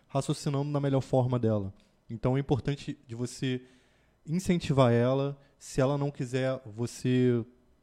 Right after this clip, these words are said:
não, não vou dizer forçar, né, porque você não deve forçar ninguém a nada, mas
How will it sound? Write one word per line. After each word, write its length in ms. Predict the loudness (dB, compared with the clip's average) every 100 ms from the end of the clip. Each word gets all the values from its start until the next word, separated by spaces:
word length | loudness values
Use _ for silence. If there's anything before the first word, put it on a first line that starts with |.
| _ _ _ -20 -20 _ _ -6
não, 280 | -4 -2
não 140 | -2 0
vou 100 | 0
dizer 140 | 0
forçar, 500 | -2 -2 -2 -2 -2
né, 120 | -4
porque 420 | -10 -10 -8 -8 -10 -12
você 140 | -8
não 80 | -4
deve 160 | -4
forçar 260 | -4 -6 -6
ninguém 260 | -4 -2 -2
a 60 |
nada, 320 | -2 -4 -6 -10 _ _ _ _
mas 760 | -2 0 2 2 0 -4 -10